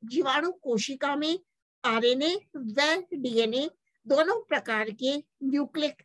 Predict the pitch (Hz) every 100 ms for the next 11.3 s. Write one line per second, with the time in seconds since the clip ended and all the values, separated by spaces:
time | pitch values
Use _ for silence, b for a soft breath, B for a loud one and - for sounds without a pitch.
0 | - 220 208 - 320 - - _ _ _
1 | - 269 269 269 277 294 269 302 320 -
2 | _ _ 294 294 285 294 226 233 233 294
3 | 349 320 240 220 262 226 220 240 285 -
4 | - 254 233 - 311 339 - _ 262 262
5 | 247 226 269 320 _ _ _ - 330 415
6 | - 269 247 240 226 349 370 - - 262
7 | 254 269 _ _ _ 262 247 254 226 370
8 | 349 - 311 254 277 277 294 311 _ _
9 | _ 269 294 339 349 277 240 254 240 240
10 | 214 320 247 226 277 339 359 240 254 214
11 | 226 180